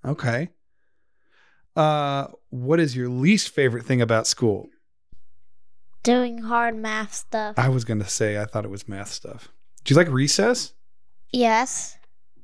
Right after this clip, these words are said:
Speaker 1: Nice. You wanted me to make sure I asked you about your superpower.
Speaker 2: My superpower is reading.
Speaker 1: You like reading?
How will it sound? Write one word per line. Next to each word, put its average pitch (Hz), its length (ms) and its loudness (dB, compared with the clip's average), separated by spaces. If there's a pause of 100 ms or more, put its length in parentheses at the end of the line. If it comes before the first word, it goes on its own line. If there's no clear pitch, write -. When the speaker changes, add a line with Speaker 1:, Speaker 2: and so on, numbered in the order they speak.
(100)
Speaker 1:
Nice. - 440 -12 (640)
You 139 220 2
wanted 170 320 2
me 143 400 2
to - 160 -6
make 135 160 4
sure 139 240 4
I 131 80 4
asked 131 480 -2
you 127 160 4
about 120 360 4
your 113 140 0
superpower. - 880 0 (1040)
Speaker 2:
My 254 220 2
superpower 269 1160 2
is 240 220 2
reading. 247 920 -2 (640)
Speaker 1:
You 117 120 2
like 107 220 0
reading? 120 300 -4